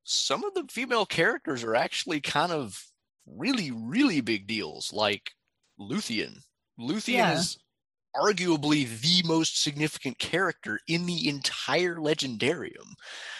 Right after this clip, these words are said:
Speaker 1: Uh, and it's not like she's just significant because she's Beron's love interest and therefore sparks this quest. She actually is the one who kinda makes the quest succeed. Beron is
Speaker 2: Yeah.
Speaker 1: actually kinda tagging along most of the story.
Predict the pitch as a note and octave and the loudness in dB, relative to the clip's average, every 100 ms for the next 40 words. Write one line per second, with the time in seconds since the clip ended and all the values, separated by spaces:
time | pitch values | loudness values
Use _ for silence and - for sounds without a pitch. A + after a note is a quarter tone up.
0 | - - _ C3 A#2+ A2+ - D#3 C#3+ C#3 | -14 -18 _ 2 4 4 2 2 0 0
1 | C#3 _ - C#3+ - - _ _ _ _ | -8 _ 0 2 0 -4 _ _ _ _
2 | _ _ G#2+ A2 C#3 D#3+ - _ _ - | _ _ -12 0 2 2 -4 _ _ 0
3 | D3 C#3+ - - C#3 A#2+ A2+ C3 - C3 | 4 4 0 -4 -4 -4 0 2 2 0
4 | B2 C3+ - - B2+ - - - C3+ - | -2 -4 -2 -2 -4 -6 -4 -2 0 0
5 | A#2+ G#2 B2 B2+ A#2 G#2+ A2+ B2 A#2+ A2 | -2 0 2 2 0 -2 0 0 0 -4
6 | A2+ G#2 A2 A2 - G2+ G#2 - - B2+ | -4 -6 -6 -6 -6 -6 -2 -2 0 0
7 | - - G2 - C3+ C#3+ G#2+ - - - | 0 -4 -4 -2 4 4 4 0 -6 -6
8 | - D3+ - F#4 - A#3 A3 G3 - D#3+ | -2 0 0 0 0 0 0 0 -2 -6
9 | C3 E3+ D3+ C#3 - C#3 C#3 A#2 C#3+ - | -2 -4 -4 -6 0 2 2 2 0 0
10 | - - C#3+ B2+ - - - - D#3 E2 | -4 -2 0 0 -2 -2 0 0 0 -2
11 | - G2 C3 F3+ D3+ C3 C#3 C#3+ - B2+ | -6 2 6 6 6 4 4 2 2 -2
12 | - B2+ A2 - C#3+ B2 A2+ G2 A2+ C3 | 0 0 0 2 4 4 0 0 0 2
13 | G#2 G2+ A#2 - - - - C3+ G#2+ A1+ | 0 -2 -6 -6 -4 -4 0 0 0 -4